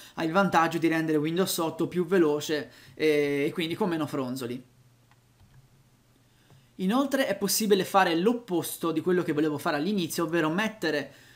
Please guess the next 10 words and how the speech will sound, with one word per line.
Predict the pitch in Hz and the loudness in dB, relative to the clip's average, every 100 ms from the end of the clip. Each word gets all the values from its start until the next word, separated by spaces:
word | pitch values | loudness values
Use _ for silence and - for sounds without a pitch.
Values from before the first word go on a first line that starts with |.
| - | -16
eh, | - 151 | -6 -2
le | 160 | 2
icone | 180 220 214 | 2 2 2
dal | 180 262 | 2 0
desktop | 190 147 - 165 - 165 - - | 0 -2 -2 -4 -4 -4 -4 0
a, | 180 - - - | 0 0 -8 -12
eh, | 165 156 156 156 151 151 | -8 -4 -4 -4 -4 -2
la | 156 165 | 0 0
me-, | 151 131 | -2 -4
metro. | 180 175 143 147 147 | -4 -4 -4 -4 -6